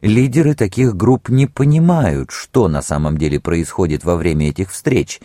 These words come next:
которые обычно называются «стимулирующими».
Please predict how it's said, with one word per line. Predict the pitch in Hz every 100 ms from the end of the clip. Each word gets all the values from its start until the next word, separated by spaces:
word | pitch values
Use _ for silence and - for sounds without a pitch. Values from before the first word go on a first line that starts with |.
| - - _
которые | - 80 87 85 82
обычно | 80 87 - 90
называются | 82 69 78 87 80 - 92 76 -
«стимулирующими». | - - 95 98 104 85 67 64 58 - - 62 57